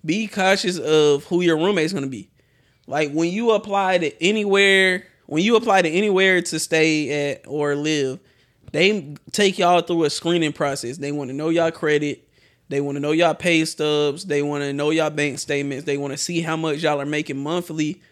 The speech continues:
They wanna see what occupation that y'all have. They wanna see, can y'all keep a job? They gonna see, they wanna see, do y'all owe any money to anybody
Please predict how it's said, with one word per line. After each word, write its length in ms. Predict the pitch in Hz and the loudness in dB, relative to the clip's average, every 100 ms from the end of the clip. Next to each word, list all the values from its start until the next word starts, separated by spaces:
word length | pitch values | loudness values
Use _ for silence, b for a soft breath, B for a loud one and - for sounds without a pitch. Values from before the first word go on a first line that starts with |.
| b b b | b b b
They 120 | 147 147 | -4 -2
wanna 160 | 147 | -2
see 180 | - 165 | -2 -2
what 160 | 160 151 | 0 -2
occupation 600 | 147 147 180 190 196 175 | -8 -2 2 2 2 0
that 200 | 160 165 | 0 2
y'all 160 | 156 | 2
have. 320 | 165 160 156 | 2 2 2
They 120 | 147 143 | 0 -4
wanna 160 | 143 | -4
see, 200 | - 147 | -4 -6
can 140 | 156 135 | -4 -6
y'all 160 | 123 | -6
keep 260 | - 190 175 | -8 -6 -4
a 60 | |
job? 480 | 160 151 151 147 151 - b b b | -2 0 2 0 -2 -8 b b b
They 160 | 147 156 | -2 0
gonna 160 | 151 | 0
see, 420 | 156 165 160 151 - b b | 0 2 2 2 -4 b b
they 160 | 151 156 | 2 2
wanna 240 | 156 151 | 2 0
see, 540 | - 170 160 147 123 - 156 | -2 -2 0 -2 -4 -8 -4
do 120 | 151 | 0
y'all 260 | 151 147 131 | 0 0 0
owe 260 | 160 170 | 2 2
any 240 | 160 156 143 | 2 0 -2
money 420 | 135 175 208 170 | -2 0 0 -2
to 180 | - 160 | -2 -2
anybody 800 | 147 151 143 143 139 139 156 | 0 -2 0 -2 -2 -6 -10